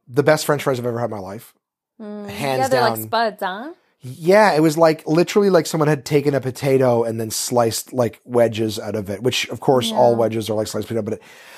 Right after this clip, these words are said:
Speaker 1: I, I can't tell you, they were, like, blanched and then deep fried. So
Speaker 2: Mm-hmm.
Speaker 1: the, the potatoes were, like, big. It was like pickles, like, giant pickle spears, but, like,
Speaker 2: Yeah.
Speaker 1: potato. And I, I don't know how to describe it. It was like, it, it,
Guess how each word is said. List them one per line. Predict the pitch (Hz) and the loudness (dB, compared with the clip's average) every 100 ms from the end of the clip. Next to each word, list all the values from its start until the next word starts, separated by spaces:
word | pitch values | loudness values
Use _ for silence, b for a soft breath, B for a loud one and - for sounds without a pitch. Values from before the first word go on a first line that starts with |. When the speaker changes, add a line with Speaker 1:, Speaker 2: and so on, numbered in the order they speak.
| B | B
Speaker 1:
I, | 131 135 | -2 2
I | 139 | 0
can't | - 170 160 | 2 0 0
tell | - 165 | 0 2
you, | |
they | 139 | 4
were, | 135 | 4
like, | 131 123 - | 2 0 -4
blanched | 113 135 143 165 - - | -2 0 0 -2 -6 -6
and | 127 123 | -6 -4
then | 120 120 110 | -4 -6 -6
deep | 127 135 - | -6 -4 0
fried. | 127 123 | 0 0
So | 147 | -2
Speaker 2:
Mm-hmm. | 117 | -2
Speaker 1:
the, | 117 _ b b b b - | -4 _ b b b b -6
the | 131 | -2
potatoes | 143 - 151 151 151 131 | -2 0 2 4 4 2
were, | 135 | 0
like, | 120 120 - 117 - | 0 -2 -6 -14 -4
big. | 127 123 156 | -4 -2 -2
It | |
was | 160 | -2
like | 170 - | -2 0
pickles, | 190 190 151 127 | 0 4 2 2
like, | 113 | -4
giant | 143 143 156 | 0 0 0
pickle | 160 160 151 | -4 -2 -4
spears, | - 123 110 | -2 -4 -4
but, | 110 | -6
like, | 113 101 | -6 -6
Speaker 2:
Yeah. | 101 | -6
Speaker 1:
potato. | 135 127 117 107 b b b b b b - | -2 -2 -2 -6 b b b b b b -2
And | 139 139 131 | 0 2 2
I, | 139 139 | 0 2
I | 135 | 0
don't | 127 143 139 | 2 2 2
know | |
how | 139 | 0
to | |
describe | 123 165 143 | 0 0 0
it. | 120 | 0
It | |
was | 127 | 0
like, | 131 131 - | 0 -2 -8
it, | - _ _ _ | -16 _ _ _
it, | - 392 | -20 -20